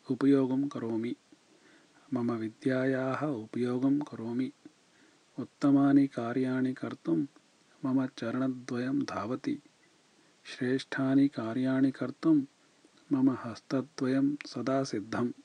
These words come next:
चतुर्थः, अहमपि मम कार्याणि स्वयं करिष्यामि। द्वितीयः, ममापि तथैव, मम कृते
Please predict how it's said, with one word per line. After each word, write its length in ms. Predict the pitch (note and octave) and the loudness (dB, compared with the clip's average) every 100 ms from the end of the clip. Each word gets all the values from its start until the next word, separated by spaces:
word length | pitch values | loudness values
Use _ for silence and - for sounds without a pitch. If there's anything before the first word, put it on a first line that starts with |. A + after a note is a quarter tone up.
| - - _ _ _ _ _ | -20 -20 _ _ _ _ _
चतुर्थः, 720 | - D#3 E3 D3 - G#2 F#2+ - - _ _ _ _ _ _ - - | -2 0 4 4 2 -6 -6 -10 -16 _ _ _ _ _ _ -18 -8
अहमपि 680 | A#2+ B2+ D3+ D3+ D3 E3 D#3 | -2 6 10 10 8 6 8
मम 280 | D3+ C3+ C3+ | 6 6 2
कार्याणि 840 | - A2+ B2+ C3+ C#3 C#3 D3 F3+ | -2 -4 0 2 4 4 2 2
स्वयं 500 | - A#2 A#2 C#3+ D#3 | -6 -6 0 0 2
करिष्यामि। 680 | C#3 C3 - C3+ B2 A2+ G#2 - _ _ _ _ _ _ _ _ - | 0 -2 -4 -4 -4 -6 -8 -18 _ _ _ _ _ _ _ _ -2
द्वितीयः, 600 | D3+ C#3+ D3 B2 G#2 A2+ - _ _ _ _ _ _ _ _ _ - | 2 6 8 6 0 -8 -14 _ _ _ _ _ _ _ _ _ 2
ममापि 540 | D3+ D3 D#3 D#3 D3+ D#3 | 8 10 12 10 8 4
तथैव, 600 | D3 C3+ C3+ C3 B2 G2+ _ - _ _ - _ _ - | 2 2 4 4 2 -2 _ -20 _ _ -20 _ _ -2
मम 260 | C3 C3 C3 | 4 4 2
कृते 480 | C3+ - D3+ F#3 | -2 4 4 2